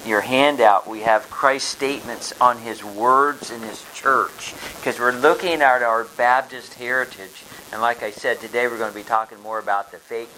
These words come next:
churches, early fathers, 'cause I've just thrown them out there. Not that I really want to, but I think we should realize, number one, who they are and what they believe, because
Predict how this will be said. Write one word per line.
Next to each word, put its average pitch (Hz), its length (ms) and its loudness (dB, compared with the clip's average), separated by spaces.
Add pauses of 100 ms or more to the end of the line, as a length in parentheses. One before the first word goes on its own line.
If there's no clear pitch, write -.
(100)
churches, 113 640 -10 (680)
early 113 260 2
fathers, 107 640 0 (100)
'cause 110 140 -10
I've 113 220 0
just 120 280 -10
thrown 135 300 4
them 135 160 -2
out 139 260 0
there. 107 140 -12
Not 110 200 -8
that 107 100 -4
I 101 160 -4 (580)
really 120 280 -2
want 117 300 -2
to, 151 180 -14
but 107 180 -4
I 104 80 -4
think 117 280 -14
we 113 160 -12
should 107 220 -14 (160)
realize, 104 560 0 (300)
number 98 180 -4
one, 110 300 2
who 117 180 -6
they 101 160 0
are 87 360 4 (600)
and 98 180 -6
what 107 160 4
they 101 120 -6
believe, 92 600 -8
because 85 600 -6